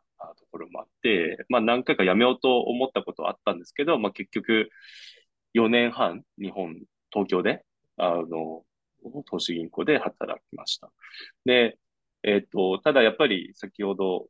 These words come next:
お、てっちんが言ったように、まあ、もともと海外で働きたいっていうのはずっと目標、お、だっ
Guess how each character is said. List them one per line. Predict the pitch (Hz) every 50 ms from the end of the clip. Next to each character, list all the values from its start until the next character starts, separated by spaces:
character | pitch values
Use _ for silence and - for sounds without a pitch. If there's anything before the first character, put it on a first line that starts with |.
| _ _
お、 | - - 147 147 151 147 147 143 - 95 - -
て | _ -
っ | -
ち | - - - 87
ん |
が | 82 80
言 | 80
っ | -
た | _ 85
よ | 85 78 80 -
う | -
に、 | 82 82
ま | 98 110
あ、 | 107
も | 110 120
と | 120 147
も | 139 135 135
と | 139 135
海 | 135 - 147 127 110
外 | 98 90 82
で | -
働 | - - 95 - 92 87
き | - -
た | - 101 90
い | 85
っ | - _
て | -
い | 92
う |
の | 87 101 120
は | 143 147 110 92 -
ず | - - -
っ | _
と | 98 92
目 | 87 87 82 -
標、 | - - 98 92 104 139 - _ _ _ _
お、 | - 95 87 87 87 85 82 82 85 82 -
だ | -
っ | 87